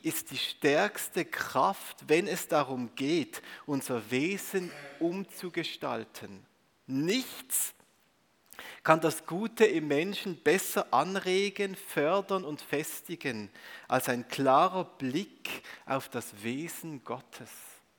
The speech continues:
Nichts kann das Gute im Menschen besser anregen,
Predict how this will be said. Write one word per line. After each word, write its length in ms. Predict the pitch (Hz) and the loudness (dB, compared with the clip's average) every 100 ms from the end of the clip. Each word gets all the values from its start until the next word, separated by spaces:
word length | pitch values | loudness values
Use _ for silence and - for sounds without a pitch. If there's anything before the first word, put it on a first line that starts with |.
| _ _ _ _ _ _ _ _ _ _ _ _ _ _ _ _ - _ _ _ _ _ _ _ _ _ _ _ _ _ _ _ - _ _ _ _ _ _ _ _ _ _ _ 123 | _ _ _ _ _ _ _ _ _ _ _ _ _ _ _ _ -20 _ _ _ _ _ _ _ _ _ _ _ _ _ _ _ -20 _ _ _ _ _ _ _ _ _ _ _ -4
Nichts 1000 | 123 180 220 - - - - - - - _ _ _ _ - _ _ _ _ _ - | 0 0 0 -6 -14 -12 -10 -10 -12 -18 _ _ _ _ -20 _ _ _ _ _ 0
kann 480 | 143 156 196 208 - - _ _ _ _ _ _ - | 4 6 4 -4 -10 -20 _ _ _ _ _ _ -8
das 300 | 151 - - | -6 -6 -10
Gute 420 | 156 190 - 196 | -8 -8 -6 -4
im 260 | 139 147 139 | -4 -4 -2
Menschen 420 | 139 170 - 139 | -4 -6 -8 -6
besser 520 | - 160 - - - | -2 -2 -4 -8 0
anregen, 800 | 123 165 170 160 156 160 165 | 0 0 -4 -4 -4 -4 -8